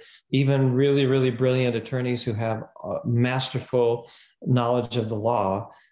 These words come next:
can learn, going back to Hernan, to your point,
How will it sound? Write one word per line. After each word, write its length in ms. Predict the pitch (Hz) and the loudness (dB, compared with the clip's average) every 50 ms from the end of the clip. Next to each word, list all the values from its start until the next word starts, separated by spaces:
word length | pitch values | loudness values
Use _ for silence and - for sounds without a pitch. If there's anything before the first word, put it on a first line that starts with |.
| _ _ - | _ _ -2
can 280 | - 131 123 123 123 | 0 2 4 4 2
learn, 640 | 127 131 123 117 117 113 113 113 123 127 156 180 151 | 2 2 2 2 2 2 2 2 0 -2 -2 -4 -4
going 220 | 131 120 117 110 | -2 -2 0 0
back 260 | 107 117 117 117 117 - | 0 -2 -2 -4 -6 -4
to 480 | - 127 120 120 117 113 113 113 - - | -2 0 0 0 0 0 -2 -2 -2 -2
Hernan, 500 | - 120 117 117 120 123 123 120 120 110 | -2 -2 0 0 0 0 0 0 -2 -4
to 120 | - 113 | -4 -4
your 160 | 107 110 131 131 | -2 -2 -2 -2
point, 400 | - - 113 107 104 107 107 | -2 0 0 0 0 -2 -4